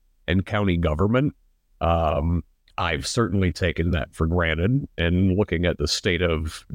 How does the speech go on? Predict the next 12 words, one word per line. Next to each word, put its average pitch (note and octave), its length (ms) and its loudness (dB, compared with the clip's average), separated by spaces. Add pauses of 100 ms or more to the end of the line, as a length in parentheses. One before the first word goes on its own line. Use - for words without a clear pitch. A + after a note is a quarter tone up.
democracy E2 960 0 (600)
nationwide, F2 1120 0 (460)
um, E2+ 520 0 (280)
I D#2 80 -2
kind F2 180 -4
of E2+ 80 -4
feel G#2+ 220 0
like A2 160 0
we've C3 160 0
all E3+ 180 2
t-, - 180 -2 (100)
taken E2 520 0